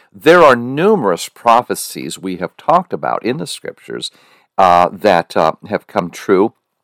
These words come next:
even besides that. And I'm so happy to be able to share those, uh, as we take a look at them, the, the wonderful ones that we can see and hear. To give you an idea,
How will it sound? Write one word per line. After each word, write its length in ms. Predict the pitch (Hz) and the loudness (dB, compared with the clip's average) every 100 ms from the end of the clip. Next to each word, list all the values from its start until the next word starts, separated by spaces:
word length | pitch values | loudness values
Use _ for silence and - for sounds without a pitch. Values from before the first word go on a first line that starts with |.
| _ _ _ _ | _ _ _ _
even 260 | 151 143 143 | 0 0 2
besides 540 | 117 - 131 143 - | 0 0 0 0 -2
that. 320 | - - - _ _ _ _ _ _ _ - | -6 -8 -10 _ _ _ _ _ _ _ 0
And 160 | 104 | 2
I'm 100 | 95 | 2
so 200 | - 113 | 2 2
happy 280 | 104 107 101 | 4 0 0
to 60 | 98 | -2
be 140 | 104 | 0
able 160 | 98 90 | 0 -2
to 60 | |
share 340 | - - 107 95 | -6 -2 0 2
those, 540 | 107 170 82 98 - - _ _ | 2 2 0 -2 -8 -18 _ _
uh, 340 | 90 90 90 - | 2 4 4 2
as 160 | 107 | 0
we 100 | 107 | -2
take 220 | - 107 | -2 -2
a 60 | 92 | -2
look 200 | 87 - | -2 -2
at 120 | - | -4
them, 160 | 95 85 | -6 -8
the, 120 | 85 | -10
the 240 | - 90 85 | -10 -8 -8
wonderful 760 | 62 85 98 180 170 - 85 64 | -8 -4 2 4 2 -2 -6 -8
ones 420 | 60 50 - - _ _ _ | -8 -8 -10 -18 _ _ _
that 160 | - 85 | -8 -6
we 140 | 95 | -6
can 160 | 90 82 | -8 -12
see 400 | - - 101 92 | -10 -8 -6 -6
and 100 | 85 | -6
hear. 260 | 98 85 - | -4 -2 -4
To 180 | 160 | -6
give 180 | 156 185 | 0 2
you 80 | 160 | 2
an 80 | 139 | 2
idea, 460 | 123 113 104 - | 2 2 -2 -4